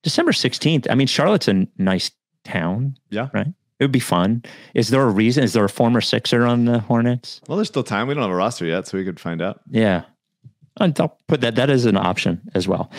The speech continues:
Speaker 1: And
Speaker 2: We could dem-, we could demand they trade Harden for Terry Rozier.
Speaker 1: Just so the, the trip makes sense.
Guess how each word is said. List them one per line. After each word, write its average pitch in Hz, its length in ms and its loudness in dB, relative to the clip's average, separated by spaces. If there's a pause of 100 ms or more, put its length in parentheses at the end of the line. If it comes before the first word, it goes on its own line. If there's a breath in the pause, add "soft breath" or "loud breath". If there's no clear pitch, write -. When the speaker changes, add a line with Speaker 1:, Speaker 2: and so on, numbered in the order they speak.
(280 loud breath)
Speaker 1:
And 131 500 2 (120)
Speaker 2:
We 117 80 -6
could 110 160 -6
dem-, 107 280 -6
we 123 120 -4
could 107 120 -4
demand 92 460 -2
they 95 140 -2
trade 92 340 -4 (240)
Harden 98 300 -6
for 101 120 -8
Terry 95 280 -4
Rozier. 92 480 -8 (1120 loud breath)
Speaker 1:
Just - 200 -2
so 101 180 2
the, 95 360 0
the 101 120 0
trip 113 240 -2
makes 117 240 0
sense. 143 380 0